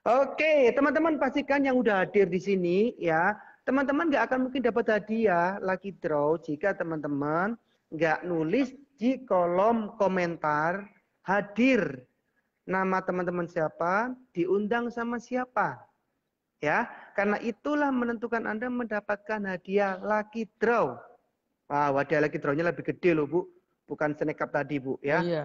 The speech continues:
Speaker 1: Lebih gede hadiahnya.
Speaker 2: Iya.
Speaker 1: Oke.
Speaker 2: Hmm. <laughs>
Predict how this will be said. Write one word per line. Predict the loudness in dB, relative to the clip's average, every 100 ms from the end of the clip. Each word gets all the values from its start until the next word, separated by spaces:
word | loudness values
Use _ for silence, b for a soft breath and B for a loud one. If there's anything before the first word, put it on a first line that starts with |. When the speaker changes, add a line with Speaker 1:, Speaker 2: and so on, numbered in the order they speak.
| -6
Speaker 1:
Lebih | -8 -6 -4
gede | -4 0 0
hadiahnya. | 2 2 0 0 -4
Speaker 2:
Iya. | -6 -10 B B -2
Speaker 1:
Oke. | 0 2 0
Speaker 2:
Hmm. | 0 -4 -2
<laughs> | -2 -2 -6 -8 -6 -6 -8